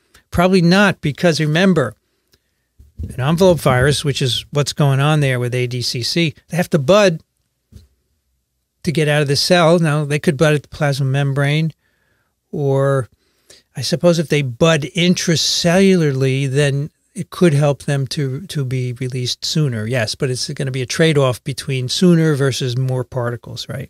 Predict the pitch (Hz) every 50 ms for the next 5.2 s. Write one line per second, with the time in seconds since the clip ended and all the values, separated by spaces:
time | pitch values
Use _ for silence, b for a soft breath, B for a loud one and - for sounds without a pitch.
0 | _ _ _ 165 139 135 151 156 - - 175 135 151 123 - - 170 165 165 160
1 | 151 143 143 139 135 131 123 120 127 131 131 135 131 127 135 135 127 117 113 -
2 | - 151 147 143 131 135 127 131 135 135 127 123 120 123 139 123 127 127 135 127
3 | - 147 123 127 120 117 117 117 - - - _ _ _ - 160 135 135 135 135
4 | 131 123 143 139 131 143 147 139 - - - - 147 135 127 120 - - 139 131
5 | 127 120 - -